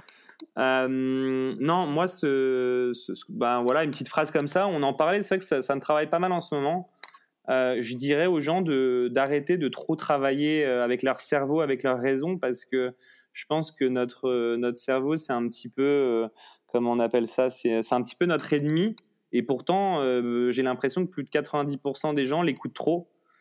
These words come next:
Euh, et c'est ce dont je te parlais sur le recrutement tout à l'heure, et je reboucle là-dessus,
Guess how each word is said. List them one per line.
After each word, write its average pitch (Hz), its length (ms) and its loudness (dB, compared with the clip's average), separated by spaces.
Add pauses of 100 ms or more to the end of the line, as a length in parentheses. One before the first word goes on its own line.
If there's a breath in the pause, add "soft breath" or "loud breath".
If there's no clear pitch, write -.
(240 soft breath)
Euh, 123 240 2
et 123 80 2
c'est 135 140 -2
ce 131 120 -6
dont 147 100 0
je 147 60 -12
te 143 80 0
parlais 143 220 0
sur 170 120 -4
le 135 60 2
recrutement 143 460 -2
tout - 220 -6
à 135 80 2
l'heure, 160 180 2
et 135 80 2
je 117 100 -4
reboucle 131 360 0
là-dessus, 123 500 0